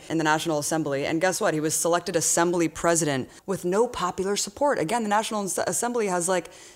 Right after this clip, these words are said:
seventy percent of the country doesn't like it and doesn't support it. He doesn't have the right to declare himself president. All of these people who wanna preempt,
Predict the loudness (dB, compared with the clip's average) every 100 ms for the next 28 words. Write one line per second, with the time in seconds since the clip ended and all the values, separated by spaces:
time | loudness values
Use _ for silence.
0 | -6 -2 2 2 2 -2 -4 -4 -2 -4
1 | -6 -6 -4 -2 -2 -4 0 0 2 0
2 | 0 0 0 -4 -2 -6 -6 -20 -20 _
3 | 0 0 0 -2 -2 -4 -2 -2 0 0
4 | -2 -4 -12 -14 -12 -2 2 4 4 2
5 | 2 4 4 4 0 -4 0 2 2 2
6 | 2 0 2 2 2 0 -6 -10 -20 -20
7 | -12 0 4 4 2 -2 -4 -2 0 2
8 | 2 0 -4 0 2 2 0 -6